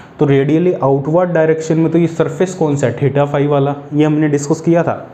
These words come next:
ठीक है। जो सरफेस एलिमेंट है वो कौन सा है, theta phi वाला, क्योंकि जो वेक्टर है वो R cap डायरेक्शन में है, ठीक है, रेडियली आउटवर्ड डायरेक्शन में। तो इसको देखो, इसको, इसको इंटीग्रल क्या आएगा, हम्म, R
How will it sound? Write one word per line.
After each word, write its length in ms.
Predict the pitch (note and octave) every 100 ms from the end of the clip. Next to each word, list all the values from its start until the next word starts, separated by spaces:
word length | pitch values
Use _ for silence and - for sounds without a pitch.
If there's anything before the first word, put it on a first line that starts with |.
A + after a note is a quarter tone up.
| - - - - - -
ठीक 100 | E3
है। 60 |
जो 100 | C#3+ C#3+
सरफेस 480 | D3+ C#3+ F#3 F3+
एलिमेंट 400 | D#3+ D#3 E3 E3+
है 60 | E3+
वो 100 | E3+
कौन 240 | E3+ F3+
सा 100 | E3+
है, 140 | D#3+ C3
theta 280 | C3 C3 C3+
phi 120 | C3 B2+
वाला, 200 | B2+ B2+
क्योंकि 280 | D3 C#3+ E3
जो 140 | D#3
वेक्टर 360 | C3+ A#2 - A#2+
है 120 | C#3+
वो 220 | D#3+ G3 - - -
R 120 | A#2+ C3 C#3+
cap 200 | D3+ C#3+
डायरेक्शन 440 | B2+ B2+ - -
में 140 | A#2+ F#2
है, 120 | - - - - - - - -
ठीक 160 | G3
है, 60 | - - - - - C3+
रेडियली 420 | C3 C3 D3 D#3
आउटवर्ड 400 | B2+ C3+ C#3 D#3
डायरेक्शन 440 | D3 D3 C#3+ -
में। 180 | D3+ D#3+
तो 100 | D#3+
इसको 220 | D#3 D#3 E3+
देखो, 240 | E3 F3+
इसको, 280 | D#3 D3+ F3+ D#3+ D3
इसको 220 | D#3 -
इंटीग्रल 400 | D#3+ D#3 E3+ F3 E3+
क्या 140 | D#3
आएगा, 220 | A2+ F#2+ - - - - - - - - - - - - - - - - - -
हम्म, 420 | B2 A#2+ A#2 A2+ - - - - -
R 140 | B2